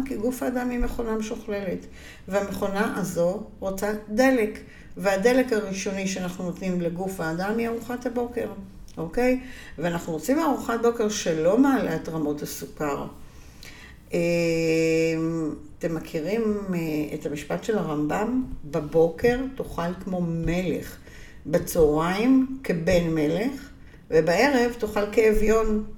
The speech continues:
כמה חכם היה הרמב"ם, וזה, ולכן אנחנו בבוקר באמת צריכים לאכול ארוחה כיד המלך.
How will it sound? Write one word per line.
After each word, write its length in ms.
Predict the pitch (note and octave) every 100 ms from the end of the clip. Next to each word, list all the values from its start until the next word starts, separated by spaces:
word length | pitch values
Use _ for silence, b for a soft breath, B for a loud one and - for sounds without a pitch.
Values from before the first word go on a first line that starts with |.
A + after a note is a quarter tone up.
| - - - - - -
כמה 220 | G3+ G3
חכם 400 | G3 F#3 - F#3
היה 260 | E3+ D#3+ D#3+
הרמב"ם, 520 | D#3 C#3+ E3+ G#3+ B3 - B B B
וזה, 420 | D#3 E3 D#3 G3+ G3 G3 F#3+ F#3+ E3+
ולכן 320 | E3+ - G#3+
אנחנו 260 | G#3+ G#3 G3+
בבוקר 440 | F3+ E3 G3 G3
באמת 300 | F3 D#3+ F#3
צריכים 360 | - F3 F#3 E3+
לאכול 560 | C#3 C3+ G3 G3+ G#3 G#3
ארוחה 520 | D3 C#3+ C3+ F3+ F#3 F#3+
כיד 320 | E3+ D#3 D#3+
המלך. 540 | C#3+ E3 D#3 - -